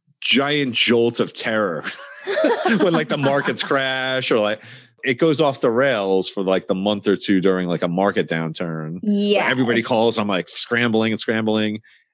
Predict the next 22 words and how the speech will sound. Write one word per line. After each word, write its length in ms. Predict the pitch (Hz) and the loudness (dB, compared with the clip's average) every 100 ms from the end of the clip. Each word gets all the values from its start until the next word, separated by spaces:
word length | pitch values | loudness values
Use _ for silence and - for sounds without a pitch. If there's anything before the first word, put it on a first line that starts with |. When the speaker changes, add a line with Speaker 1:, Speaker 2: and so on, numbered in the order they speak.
| - | -4
Speaker 1:
And 160 | 113 | 0
then 280 | 117 117 113 | 2 0 0
market 420 | 107 117 113 110 | 2 2 2 -4
comes 240 | - 110 92 | -4 -6 -2
back 280 | 101 104 127 | 0 0 0
a 40 | |
little 180 | 113 117 | 0 2
bit 220 | 123 123 | 2 0
and 100 | 92 | -2
then 100 | 92 | -6
it 40 | 82 | -6
just 180 | 82 - | -8 -8
goes 160 | 87 | -8
silent. 380 | - 87 78 80 _ _ | -6 -6 -8 -14 _ _
Speaker 2:
Mm. 480 | 208 220 196 175 87 87 | 2 4 2 0 -4 -8
Speaker 1:
And 40 | |
it's, 180 | 92 - | -6 0
like, 260 | 98 95 - | 0 0 -4
this 200 | 101 104 | -8 -4
weird 540 | 104 131 143 139 123 | 0 4 4 2 0
kind 240 | - 113 | -4 -2
of 400 | 107 95 90 - | 0 -2 -8 -14